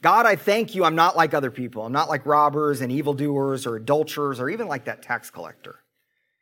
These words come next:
'Cause I fast twice a week and I give a tenth of all that I get."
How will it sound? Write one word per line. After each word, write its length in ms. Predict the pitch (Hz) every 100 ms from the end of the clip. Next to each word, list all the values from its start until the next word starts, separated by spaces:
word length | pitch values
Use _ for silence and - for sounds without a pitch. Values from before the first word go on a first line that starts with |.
| _
'Cause 140 | 151 151
I 180 | 247
fast 520 | 269 - 190 165 147 -
twice 300 | 135 117 -
a 60 |
week 280 | 104 80 -
and 120 | -
I 100 | 160
give 180 | 180 156
a 60 | 127
tenth 420 | - 143 123 -
of 120 | 107
all 160 | 117 107
that 100 | 113
I 140 | 107
get." 480 | 107 92 - -